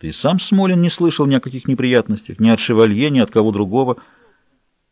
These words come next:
Враги? Такие враги, чтобы могли пойти на убийство? В жизни не слыхивал, товарищ майор. У него вообще не было врагов. Недоброжелатели, завистники и прочая мелкота наверняка имелись, как у любого из нас.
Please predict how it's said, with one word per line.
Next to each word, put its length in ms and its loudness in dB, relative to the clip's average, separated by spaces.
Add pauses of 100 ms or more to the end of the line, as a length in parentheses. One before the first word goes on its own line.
(160)
Враги? 640 -2 (960)
Такие 320 2
враги, 240 2
чтобы 260 0
могли 200 2
пойти 280 -2
на 120 0
убийство? 460 -4 (1160)
В 100 -4
жизни 340 4
не 120 4
слыхивал, 400 -2
товарищ 260 0
майор. 240 -4
У 60 -2
него 220 6
вообще 300 4
не 140 4
было 140 4
врагов. 400 2 (520)
Недоброжелатели, 1040 2
завистники 800 0
и 120 2
прочая 460 0
мелкота 520 2
наверняка 500 2
имелись, 380 2
как 200 -4
у 40 2
любого 300 2
из 100 -4
нас. 320 -10